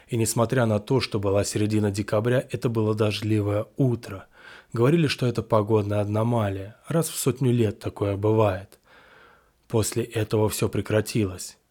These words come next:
Говорят, в тот вечер меня нашли в соседнем с бабушкиным дворе, в сугробе. За прошедший год я вернул себе большинство друзей и репутацию,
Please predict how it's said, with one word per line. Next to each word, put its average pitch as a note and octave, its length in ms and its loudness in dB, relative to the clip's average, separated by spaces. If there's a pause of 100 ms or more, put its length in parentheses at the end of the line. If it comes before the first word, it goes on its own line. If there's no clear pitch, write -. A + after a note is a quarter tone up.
(140)
Говорят, A2 460 4
в - 80 -12
тот A2 220 -2
вечер B2+ 360 0
меня A#2+ 240 0
нашли G#2+ 300 -2
в - 60 -8
соседнем G#2 600 -4
с F#2+ 80 -8
бабушкиным A2 640 -4
дворе, G#2+ 460 0 (480)
в - 80 -14
сугробе. G#2 640 2 (520)
За - 120 0
прошедший A2 540 0
год A2+ 260 0
я A2 120 2
вернул A#2+ 420 2
себе G2+ 240 -2
большинство G#2+ 500 -2
друзей G#2 400 2
и - 20 2
репутацию, A2+ 800 -2